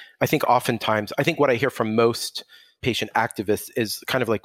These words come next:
you know, "We don't need your stinking protection." Now, th-, obviously, some people do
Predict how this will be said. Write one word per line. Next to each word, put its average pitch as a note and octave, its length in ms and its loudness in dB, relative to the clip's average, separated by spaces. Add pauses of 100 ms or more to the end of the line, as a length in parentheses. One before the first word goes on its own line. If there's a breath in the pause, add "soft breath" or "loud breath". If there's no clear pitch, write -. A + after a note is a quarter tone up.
you C3 100 -4
know, G#2+ 260 -2
"We C#3 180 0
don't D#3+ 120 4
need A#2+ 140 2
your G#2+ 100 0
stinking G2+ 300 -6
protection." G2+ 560 -6 (240 loud breath)
Now, C#3+ 140 4
th-, - 220 -8 (300)
obviously, D#3+ 280 0
some C3+ 180 0
people B2+ 240 -2
do A#2 400 2